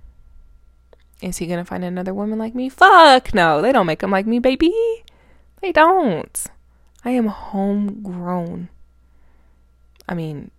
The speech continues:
in more ways than one, yeah. But I, I meant, like, my attributes, not my assets. <laughs> Anyways, um, I'm dumb.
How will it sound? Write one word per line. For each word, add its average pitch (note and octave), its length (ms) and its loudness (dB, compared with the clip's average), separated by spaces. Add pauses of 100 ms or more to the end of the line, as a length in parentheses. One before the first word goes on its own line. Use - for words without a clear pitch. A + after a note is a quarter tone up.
(560)
in F#3 140 -4
more D#3+ 220 -6
ways C#3+ 240 -8
than D3 200 -8
one, D3 360 -6
yeah. D3 360 -8 (1000)
But F3 140 -4
I, D3+ 220 -6 (180)
I - 140 -4
meant, D3 280 -8 (420)
like, C#3+ 200 -8
my - 100 -8
attributes, - 960 -10 (300)
not D3+ 160 -6
my D3+ 80 -8
assets. - 680 -8 (640)
<laughs> G4 680 2
Anyways, D#3+ 300 -2 (520)
um, F3+ 680 4 (1300)
I'm E3 160 -8
dumb. D#3 280 -12